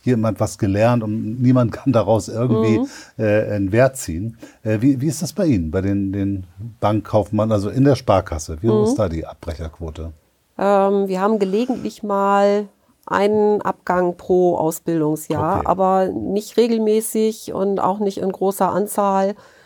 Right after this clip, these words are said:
Speaker 2: Also ich glaube schon, dass der Weg, wie wir die jungen Leute einfangen im Sinne von rekrutieren,
Speaker 1: Mhm.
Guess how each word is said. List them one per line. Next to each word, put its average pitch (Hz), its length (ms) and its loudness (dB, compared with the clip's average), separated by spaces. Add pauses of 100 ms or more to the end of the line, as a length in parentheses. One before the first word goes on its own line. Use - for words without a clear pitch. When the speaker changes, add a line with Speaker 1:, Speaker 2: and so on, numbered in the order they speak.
(520)
Speaker 2:
Also 185 500 4
ich - 160 -10
glaube 202 280 2
schon, 220 680 2
dass 190 160 -4
der 185 220 -4
Weg, 214 400 -2
wie 202 200 -4
wir 190 440 0
die 185 120 -4
jungen 196 360 2
Leute 185 880 0 (380)
einfangen 202 880 4
im 185 160 0
Sinne 196 240 4
von 190 260 -2
rekrutieren, 214 960 -2
Speaker 1:
Mhm. 104 240 -4